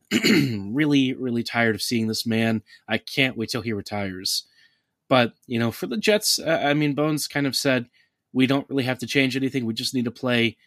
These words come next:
like this against another opponent. You know, if we play with this level of, of intensity and play this well, things will change and, and get to a point where you start to see more wins." And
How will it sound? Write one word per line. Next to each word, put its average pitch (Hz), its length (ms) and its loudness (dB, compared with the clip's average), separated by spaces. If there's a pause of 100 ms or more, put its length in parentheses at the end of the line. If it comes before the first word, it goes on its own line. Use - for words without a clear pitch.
(140)
like 120 220 0
this 117 300 0
against 120 420 -2
another 110 320 -2
opponent. 123 640 -4 (260)
You 117 100 0
know, 110 100 4
if 107 140 -8
we 123 240 2 (160)
play 131 220 2
with 113 180 0
this - 160 -6
level 117 220 0
of, 110 140 -4 (200)
of 120 160 -4
intensity 131 680 -2 (260)
and 117 200 0
play 120 180 0
this 104 220 -2
well, 147 380 0 (300)
things 143 420 2
will 117 240 0
change 120 480 -2
and, 113 240 -2
and 117 180 -6
get 123 260 -2
to 113 340 -2 (320)
a - 200 -4
point 135 300 -2
where 131 140 0
you 113 140 2
start 113 220 -2
to 123 60 -6
see - 160 -2
more 113 220 0
wins." 95 420 -2
And 117 220 -2